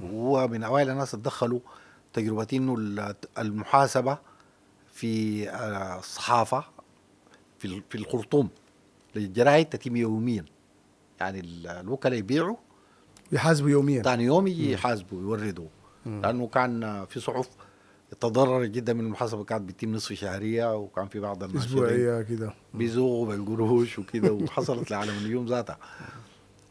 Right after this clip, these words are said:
Speaker 1: فهو دي خلت الصحف يكون عندها كاش فلو، ويكون عندها موارد، يعني كاش، آه، يو-، بصورة يومية قدرت تطور نفسها وتنجح وكده،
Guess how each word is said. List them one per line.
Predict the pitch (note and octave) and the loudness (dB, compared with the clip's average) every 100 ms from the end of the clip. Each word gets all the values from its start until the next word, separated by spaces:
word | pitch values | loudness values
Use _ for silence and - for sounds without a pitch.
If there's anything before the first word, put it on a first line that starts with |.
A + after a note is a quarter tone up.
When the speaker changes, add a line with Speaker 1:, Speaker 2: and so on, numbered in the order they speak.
| - | 0
Speaker 1:
فهو | A2 D3+ D#3+ C#3+ A#2+ A2 | 6 8 8 8 2 -2
دي | B2+ C3 - | -2 -2 0
خلت | C#3 C3+ - | 0 0 -2
الصحف | F2 - D3 D3+ | -6 -2 -2 -2
يكون | A2 A#2+ | -6 -6
عندها | C3 B2 A2 | -4 -4 -4
كاش | - A#2+ - | -2 -2 -2
فلو، | A#2 A#2 C3+ - | -4 -2 -2 -4
ويكون | A2+ F#2+ G2 - G#2+ | -10 -8 -8 -6 -6
عندها | G#2 G#2 G#2 F#2+ F#2 - - | -4 -4 -4 -4 -6 -12 -12
موارد، | G2 A2 A#2+ G#2+ - _ _ _ - G#2 - _ _ - | -4 -2 -2 -4 -10 _ _ _ -18 -18 -18 _ _ -14
يعني | F2+ F#2 | -12 -8
كاش، | A#2 G#2+ - - - - _ _ _ - | -4 -4 -6 -18 -20 -20 _ _ _ -8
آه، | E2+ | -8
يو-، | F#2+ G2+ | -4 -4
بصورة | F#2 G2 C3 A2+ | -4 -4 0 0
يومية | G2+ F#2+ A#2+ C#3 | -2 -2 0 0
قدرت | C#3 A#2+ A2+ G#2 | 0 -4 -8 -10
تطور | - G#2+ G#2 F2+ | -10 -4 -4 -4
نفسها | F2+ A#2 C3+ | -10 -8 -8
وتنجح | G2 G#2+ A#2+ E2+ | -6 -8 -8 -10
وكده، | - | -12